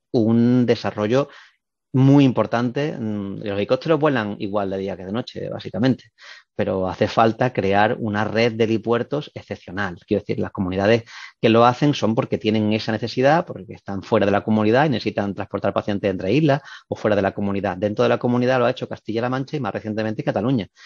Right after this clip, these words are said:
Y Castilla-La Mancha tuvo que hacer este, todos estos requisitos, ¿no?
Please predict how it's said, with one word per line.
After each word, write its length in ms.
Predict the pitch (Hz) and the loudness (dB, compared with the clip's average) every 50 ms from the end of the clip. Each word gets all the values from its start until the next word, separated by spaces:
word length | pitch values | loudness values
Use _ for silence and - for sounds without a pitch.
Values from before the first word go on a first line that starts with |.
| - - - - - _ | -20 -20 -20 -20 -16 _
Y 120 | - 110 - | -8 -8 -8
Castilla-La 340 | - - - - 110 113 | -8 -4 -2 0 2 2
Mancha 200 | 113 123 123 131 | 2 2 0 0
tuvo 200 | 131 143 127 131 | 0 0 0 2
que 60 | 123 123 | 0 -2
hacer 200 | 120 - 135 135 | -2 -2 -2 -2
este, 340 | 135 - - 147 147 - - 143 135 _ | -2 -2 -4 -6 -6 -6 -10 -16 -12 _
todos 380 | - 123 131 131 139 131 - - | -2 0 0 2 0 0 0 -2
estos 460 | 143 135 - - _ - 131 123 113 | -4 -4 -6 -8 _ -4 -2 -2 -2
requisitos, 640 | 113 113 110 - 101 - - 160 160 - 120 131 147 127 | -4 -6 -4 -6 -6 -4 -4 -4 -2 -2 -4 -4 -4 -4
¿no? 220 | 117 135 185 - | -4 -4 -6 -8